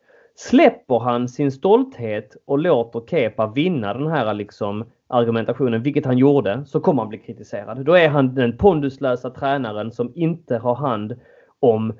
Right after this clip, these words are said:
eh, som inte kan ta hand om sin trupp,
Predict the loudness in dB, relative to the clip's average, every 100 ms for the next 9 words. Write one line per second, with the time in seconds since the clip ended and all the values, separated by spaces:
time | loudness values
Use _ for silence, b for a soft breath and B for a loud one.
0 | b b -4 0 2 2 2 0 -2 0
1 | 0 0 2 4 2 -2 _ -6 -2 0
2 | 0 -2 -4 -10 -2 -2 -2 _